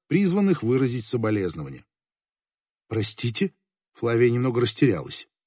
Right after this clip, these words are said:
Она не привыкла, чтобы люди столь открыто и бесхитростно выдавали всё, что у них на уме. Ничего не поделаешь, уж такова миссис Морсби.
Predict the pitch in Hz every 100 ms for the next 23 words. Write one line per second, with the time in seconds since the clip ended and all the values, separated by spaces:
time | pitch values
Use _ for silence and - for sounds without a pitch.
0 | _ - - - 127 165 190 185 233 240
1 | 143 117 135 131 170 170 135 - 143 127
2 | - 202 185 185 151 131 - 175 160 160
3 | - 147 143 139 143 135 120 - 156 -
4 | 147 120 113 104 104 98 92 85 _ _
5 | _ _ - - - - - 90 131 175
6 | 185 185 139 190 170 - - 113 110 113
7 | 143 160 151 - 143 120 135 165 139 117